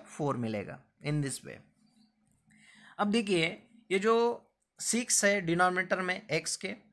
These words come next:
उसको अगर मैं राइट साइड शिफ्ट कर दूँ तो मल्टीप्लाई चला जाएगा। So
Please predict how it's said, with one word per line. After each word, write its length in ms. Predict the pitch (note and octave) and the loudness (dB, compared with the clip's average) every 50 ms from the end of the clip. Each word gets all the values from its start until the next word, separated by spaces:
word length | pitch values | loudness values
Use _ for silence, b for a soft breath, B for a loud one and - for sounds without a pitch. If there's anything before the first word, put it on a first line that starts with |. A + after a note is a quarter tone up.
| _ _ _ _ - | _ _ _ _ -6
उसको 260 | E3+ F3+ - - G#3+ | -4 -4 0 2 4
अगर 220 | G3+ G3 G#3 G3+ G3 | 4 6 4 4 4
मैं 180 | G3 G3 G3+ | 2 0 0
राइट 300 | E3+ C#3 D3 D#3 F3 F3 E3 | 0 2 4 4 4 2 2
साइड 220 | - F#3+ F#3+ F#3+ | 2 2 2 0
शिफ्ट 260 | - - F3+ E3+ - - | 0 -4 -4 -6 -6 -4
कर 140 | - F3 E3 | -4 -4 -2
दूँ 200 | D3+ C#3 C#3 C#3 - - - _ - _ _ _ _ _ _ _ _ - | -2 -6 -8 -8 -10 -14 -18 _ -20 _ _ _ _ _ _ _ _ -6
तो 60 | G3 | 0
मल्टीप्लाई 500 | F#3 F3+ F3+ F3 F#3 G3 G3+ G3 F#3+ F#3 | 2 2 2 2 0 -2 2 4 4 4
चला 200 | F#3 F#3+ F#3 F#3 | 4 2 0 2
जाएगा। 320 | F3 F3+ F3 F3 F3 F3+ F#3 - - _ _ _ _ _ _ _ _ b b b b b b b b - | 2 0 0 -2 -2 -6 -10 -14 -20 _ _ _ _ _ _ _ _ b b b b b b b b -10
So 160 | - - G#3+ | -4 -2 0